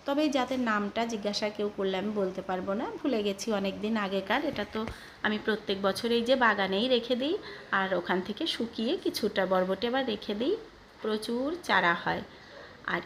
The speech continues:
এই দেখুন আমাদের পরিবারের এই যে এই সদস্যটি আগে আসতো মাঝে মাঝেই আমাদের বাগানে, <laughs> অনেক দিন দেখতে পাইনি, আজকে দেখছি ওখানে বসে আছে। আর এই যে নতুন উচ্ছে গাছটা হয়েছে, ওখান থেকেও দেখছি দু চারটে উচ্ছে ধরছে,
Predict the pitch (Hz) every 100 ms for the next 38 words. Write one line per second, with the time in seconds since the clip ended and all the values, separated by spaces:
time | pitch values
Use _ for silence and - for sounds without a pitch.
0 | - 165 175 180 185 - 190 190 190 202
1 | 285 285 302 311 311 311 311 294 294 302
2 | 294 - 277 285 285 349 339 359 302 277
3 | 370 - - 190 254 226 196 - 285 277
4 | 226 233 233 226 277 277 262 269 269 240
5 | 254 269 233 311 349 - - 294 294 -
6 | 523 523 - - 285 277 294 294 330 285
7 | 254 - 277 277 277 285 247 233 - 233
8 | 226 226 254 233 226 233 233 240 214 220
9 | 208 - 214 226 - - - - - -
10 | - - - - - - 202 - - 254
11 | 247 294 277 254 262 254 240 - 247 247
12 | 240 254 247 233 226 330 349 - 202 208
13 | 226 208 220 247 226 - - 254 233 233
14 | 233 214 208 - 220 226 202 - - 240
15 | 233 226 196 - - 294